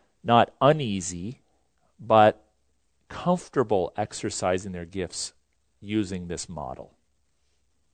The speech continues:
Okay? Uh, you know, for those of you that are women, it's a whole lot easier for male teachers to teach in the church if they know that you are supportive of that.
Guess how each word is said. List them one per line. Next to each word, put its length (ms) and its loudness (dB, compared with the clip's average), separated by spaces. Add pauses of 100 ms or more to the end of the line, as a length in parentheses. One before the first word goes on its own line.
(120)
Okay? 260 -10 (1300)
Uh, 480 0 (680)
you 80 -12
know, 100 -4
for 120 -8
those 240 2
of 80 -10
you 160 -6
that 160 -4
are 260 -2 (180)
women, 480 -8 (1600)
it's 160 -6
a 60 -2
whole 240 6
lot 200 8
easier 640 -2
for 460 -2 (320)
male 260 -4
teachers 400 -10
to 120 -14
teach 340 -10
in 40 -10
the 80 -12
church 500 -4
if 220 -6
they 200 2
know 240 0
that 160 -10
you 120 -2
are 120 0
supportive 580 0
of 160 -12
that. 220 -12